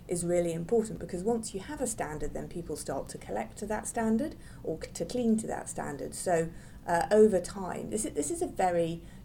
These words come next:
new area of work. It's not that a lot of data has been around and people have been, eh, happy for it to be used for a long time, but I think, um, the industry will accelerate when some benefits begin to be felt and, you know, we can really start to help patients. So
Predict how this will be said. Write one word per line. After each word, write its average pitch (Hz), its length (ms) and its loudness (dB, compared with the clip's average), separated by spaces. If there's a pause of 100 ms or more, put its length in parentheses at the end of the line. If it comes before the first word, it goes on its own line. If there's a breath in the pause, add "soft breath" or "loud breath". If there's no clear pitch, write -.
new 170 760 2
area 147 440 -2
of 143 260 -4
work. 147 380 -6
It's - 240 -4
not 196 280 0
that 175 200 0
a 170 40 -8
lot 170 180 0
of 165 100 -2
data 165 260 -2
has 160 160 -8
been 160 200 -4
around 151 340 -4
and 151 100 -8
people - 220 -8
have 151 100 -6
been, 147 280 -6
eh, - 60 -6 (360)
happy 226 260 2
for - 140 -4
it - 60 -6
to - 100 -12
be 165 60 -6
used 156 280 -6
for 165 60 -6
a 156 40 -4
long 156 240 -4
time, - 460 -6 (280 loud breath)
but 196 100 6
I 190 80 8
think, 208 360 6
um, 175 240 4
the 185 160 4
industry 185 520 0
will 165 160 2
accelerate 170 580 0
when 170 240 -2
some - 200 -4
benefits 160 500 -4
begin 151 420 -4
to 151 120 -10
be 139 280 -8 (300 loud breath)
felt 208 440 4
and, 170 220 0
you 170 60 0
know, 165 100 2
we 151 160 -2
can 156 200 -6
really 151 200 -4
start 143 360 -4
to - 60 -10
help - 240 -6
patients. - 480 -6
So 170 360 6